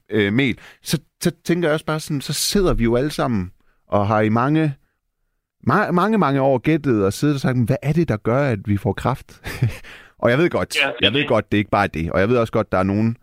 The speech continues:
Speaker 1: der får det og aldrig har spist et æg. Eller, men det kan jo være alt. Altså,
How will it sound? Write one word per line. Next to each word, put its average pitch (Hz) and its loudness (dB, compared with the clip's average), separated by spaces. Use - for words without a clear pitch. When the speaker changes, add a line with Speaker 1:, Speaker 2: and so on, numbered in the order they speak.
Speaker 1:
der 95 2
får 104 0
det 67 -4
og 76 -4
aldrig 113 2
har 98 0
spist 104 -2
et 87 2
æg. 95 0
Eller, 73 -2
men 104 0
det 123 0
kan 127 0
jo 113 2
være 107 0
alt. - -4
Altså, - 0